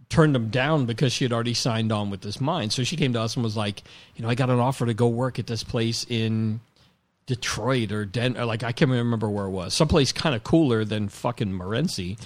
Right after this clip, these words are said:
And we were like, "You kinda, you kinda already agreed to them. You signed a contract, like, you committed to it. You should, this is an adult thing where you should stick with it and, you know, stay there a couple years and then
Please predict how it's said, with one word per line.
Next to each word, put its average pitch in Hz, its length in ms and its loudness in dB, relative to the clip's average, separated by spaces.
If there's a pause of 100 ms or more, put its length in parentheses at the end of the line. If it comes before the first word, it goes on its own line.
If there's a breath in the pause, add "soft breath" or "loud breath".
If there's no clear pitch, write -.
(360 loud breath)
And 135 120 6
we 139 120 8
were 135 100 6
like, 123 360 6
"You 135 120 2
kinda, 156 460 2
you 127 140 0
kinda 160 340 2
already 131 320 4
agreed 117 420 2
to 139 100 4
them. 123 220 4
You 120 80 4
signed 151 260 2
a 120 60 2
contract, 110 600 0
like, 110 160 -2
you 110 100 -4
committed 127 420 0
to 101 160 0
it. 98 140 -4 (500 soft breath)
You 123 140 2
should, 123 300 2 (340)
this 123 240 -2
is 117 120 -2
an 127 120 4
adult 131 380 4
thing 104 400 -2
where 104 120 0
you 107 180 0
should 107 240 -2
stick - 340 -2
with 110 180 2
it 101 200 -2 (140)
and, 110 400 -2
you 135 80 0
know, 110 360 -2
stay - 260 0
there 117 100 4
a 117 60 0
couple 131 200 2
years 123 340 2
and 127 120 2
then 147 340 2